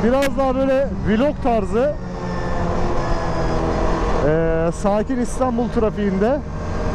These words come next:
işe gitme challenge. <laughs>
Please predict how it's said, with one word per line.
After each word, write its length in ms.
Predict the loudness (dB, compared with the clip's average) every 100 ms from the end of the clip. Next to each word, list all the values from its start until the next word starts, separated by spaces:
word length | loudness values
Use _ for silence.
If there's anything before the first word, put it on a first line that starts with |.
| -2 -2 0 0 0 0 0 0 0 2
işe 200 | 2 2
gitme 380 | 0 0 0 -2
challenge. 460 | 2 2 2 0 -4 -8 -6 -4 -4 0 0
<laughs> 220 | 0